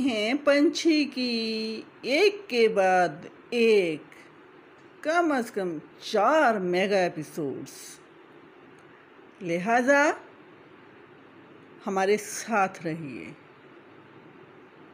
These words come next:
और देखिए कि पंछी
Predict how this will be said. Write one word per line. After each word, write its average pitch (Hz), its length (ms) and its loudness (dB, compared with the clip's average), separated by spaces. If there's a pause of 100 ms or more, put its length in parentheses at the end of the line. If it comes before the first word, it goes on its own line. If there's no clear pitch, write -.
(440)
और 240 640 0 (1400)
देखिए 240 800 2 (580)
कि 277 720 0 (3500)
पंछी 247 840 0